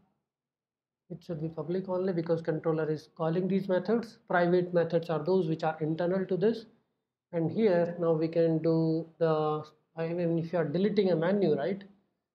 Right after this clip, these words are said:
So this dot find by I D, so this dot menu repo dot find by I D.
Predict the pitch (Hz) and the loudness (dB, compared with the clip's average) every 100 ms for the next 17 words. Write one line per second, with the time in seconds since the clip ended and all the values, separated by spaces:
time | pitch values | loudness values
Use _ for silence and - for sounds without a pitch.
0 | _ - 170 147 170 - - 165 156 - | _ -6 -4 -2 -4 -6 -6 -4 -4 -8
1 | - 156 151 147 147 165 196 196 - 160 | -8 -4 -4 -2 -2 -2 -2 -2 -4 -6
2 | 151 151 - 156 151 - 151 151 151 151 | -6 -6 -6 -6 -6 -10 -8 -4 0 2
3 | 151 151 143 - 196 190 190 151 143 143 | 2 0 -6 -2 0 0 -2 -2 -6 -6
4 | - _ _ _ _ _ _ _ _ _ | -14 _ _ _ _ _ _ _ _ _
5 | _ _ _ _ _ _ _ _ _ _ | _ _ _ _ _ _ _ _ _ _
6 | _ _ _ _ _ _ _ _ _ _ | _ _ _ _ _ _ _ _ _ _
7 | _ _ _ _ _ _ _ _ _ - | _ _ _ _ _ _ _ _ _ -8
8 | 170 151 143 147 202 202 | -4 -2 -2 0 0 0